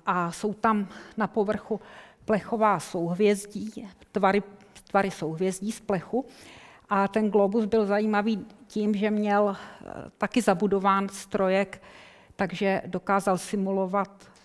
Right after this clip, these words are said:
otáčení oblohy. A do dvojice k němu patří, eh, pozemský globus, který Kašpar Flieger nedokončil, protože už byl na sklonku svého života. Ten vypadá, jako kdyby byl z mramoru, ale je to vlastně leštěná sádra,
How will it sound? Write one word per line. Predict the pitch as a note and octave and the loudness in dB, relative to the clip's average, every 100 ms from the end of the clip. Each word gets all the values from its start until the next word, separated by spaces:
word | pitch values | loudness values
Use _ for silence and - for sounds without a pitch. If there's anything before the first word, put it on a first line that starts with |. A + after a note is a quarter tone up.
| _ | _
otáčení | G3+ - F#3 - F3+ F3 | -6 0 0 0 -2 -2
oblohy. | - D3+ E3 D#3 - - - - - _ _ _ - | -2 -4 -4 -6 -10 -20 -20 -20 -20 _ _ _ -8
A | F3+ F3 - | -4 -4 -6
do | G3 G3 | 0 0
dvojice | G3+ A#3 A#3+ - | 4 4 4 0
k | B3 | -2
němu | A#3 A3 A3 | -2 -2 -2
patří, | A3+ A3 - G#3+ E3+ | -4 -6 -6 -6 -6
eh, | - - - G#3+ E3 | -10 -20 -18 -14 -10
pozemský | - F#3 G#3+ G#3 - | -6 -4 -4 -4 -6
globus, | G#3+ A#3 A3+ G3+ B3 - - - - - | 0 2 2 0 -4 -6 -18 -20 -20 -8
který | - G#3 G#3 | -2 -2 -2
Kašpar | G#3 - G#3 F#3+ | -6 -6 -8 -8
Flieger | - G#3 F#3 F3+ | -8 -4 -2 -2
nedokončil, | F3+ G3+ G3+ G#3+ G#3 - G#3+ G3+ - | -2 -2 -4 -6 -4 -2 -2 -2 -8
protože | G#3+ G3 - G3+ G3 G3 | -12 -12 -10 -8 -6 -6
už | G3+ F3+ - - - - - _ - | -8 -12 -12 -10 -10 -14 -16 _ -18
byl | F3+ F3+ G3 | -10 -4 -2
na | G3 | -2
sklonku | F#3 - F#3+ F#3 | -6 -6 -6 -6
svého | G3 - F#3+ F#3 | -6 -4 -4 -4
života. | E3 F3+ F#3+ A3 G#3 - - - - - - _ _ _ _ _ _ F#3 | -8 -8 -6 -6 -6 -10 -20 -20 -20 -20 -20 _ _ _ _ _ _ -10
Ten | F#3 A3+ | 2 4
vypadá, | G#3+ A3 A#3+ A3 | 4 2 2 4
jako | A3 G#3 A#3 | 4 4 2
kdyby | G#3 A3 | 2 0
byl | G3+ | 0
z | G3 | -2
mramoru, | G3 F#3 F#3 G3 G#3 | -2 -2 0 -2 0
ale | G3 F#3+ | 0 0
je | F#3 | -2
to | F3+ G3+ | -4 -4
vlastně | F#3+ - G#3+ | -4 -4 -2
leštěná | E3+ D#3+ - G#3 F#3+ | -2 -2 -4 -2 -2
sádra, | - F#3 E3+ E3+ F#3 | -4 -4 -4 -2 -4